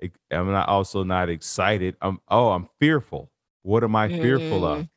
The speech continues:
Speaker 1: Of, like, not, you know, having the space to operate in, uh, our sleep cycles." And 'cause I know, like, she does a lot of work from her laptop. And so,
Speaker 2: Yeah.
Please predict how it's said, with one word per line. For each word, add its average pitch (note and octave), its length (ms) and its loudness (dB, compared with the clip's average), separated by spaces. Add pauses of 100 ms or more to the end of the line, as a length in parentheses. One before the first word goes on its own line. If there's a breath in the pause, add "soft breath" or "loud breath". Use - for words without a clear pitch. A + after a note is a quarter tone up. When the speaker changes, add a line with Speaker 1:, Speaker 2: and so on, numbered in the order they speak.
(300)
Speaker 1:
Of, F#2 300 0
like, F2+ 480 -2 (420)
not, F#2 640 0 (240)
you G#2 160 -4
know, D2+ 340 -6 (480)
having G2+ 560 -2
the F#2+ 120 -2
space - 760 -4
to F#2 720 -6 (800)
operate G2 720 2
in, E2+ 580 -6 (200)
uh, E2 60 -6
our E2+ 300 -2
sleep B2 380 -4
cycles." E2+ 580 -2
And F2 120 -8
'cause F#2 120 -8
I F#2+ 100 0
know, F#2+ 200 0
like, E2+ 280 -4
she A2 300 -6 (120)
does G2+ 160 -2
a F#2 40 -8
lot F#2+ 180 0
of G2+ 40 -2
work G2 160 -4
from G#2+ 120 -8
her G#2+ 100 -2
laptop. A2+ 640 -4
And E2+ 200 -12
so, F2 260 -2
Speaker 2:
Yeah. D#3 580 0